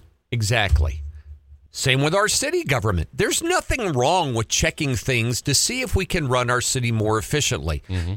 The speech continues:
Speaker 1: Fiscally more responsible. There's nothing wrong with checking into that. Doesn't mean we have to do it.
Speaker 2: Right.
Speaker 1: But it, nothing wrong with checking into it.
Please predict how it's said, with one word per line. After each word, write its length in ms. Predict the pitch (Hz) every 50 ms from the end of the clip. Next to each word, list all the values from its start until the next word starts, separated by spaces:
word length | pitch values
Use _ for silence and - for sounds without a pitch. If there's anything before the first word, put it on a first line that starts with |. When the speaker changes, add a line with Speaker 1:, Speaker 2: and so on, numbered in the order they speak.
| - _ _ _ _ _ _ _ _ _ _
Speaker 1:
Fiscally 840 | - - - - 269 247 - - - 269 254 233 226 220 220 208 196 - _ _ _ -
more 400 | 135 156 160 165 165 165 170 151
responsible. 840 | 151 156 151 - - - 131 120 117 113 - - 104 87 76 69 -
There's 340 | 110 147 156 160 139 110 139
nothing 600 | 156 156 165 185 240 262 262 - - 302 311 320 330 320 320
wrong 360 | 311 311 311 320 320 339 330
with 140 | 330 311 -
checking 520 | - - - 254 247 254 - 254 247 240 208
into 260 | 214 220 208 185 147
that. 220 | 120 104 82 - -
Doesn't 240 | 131 135 120 151
mean 140 | 190 214 208
we 140 | 196 190 165
have 300 | 135 160 208 262 247 -
to 120 | - 214 185
do 220 | 127 127 107 92
it. 120 | 95 - - _
Speaker 2:
Right. 260 | - 90 87 82 76 - _ _ _
Speaker 1:
But 120 | - 143 147
it, 120 | 147 113 - - 123
nothing 360 | 123 135 139 - 185 180 175
wrong 220 | 139 123 117 131
with 120 | 151 160 -
checking 380 | - - 135 123 - 180 180
into 320 | 202 254 339 311 127 92 -
it. 100 | -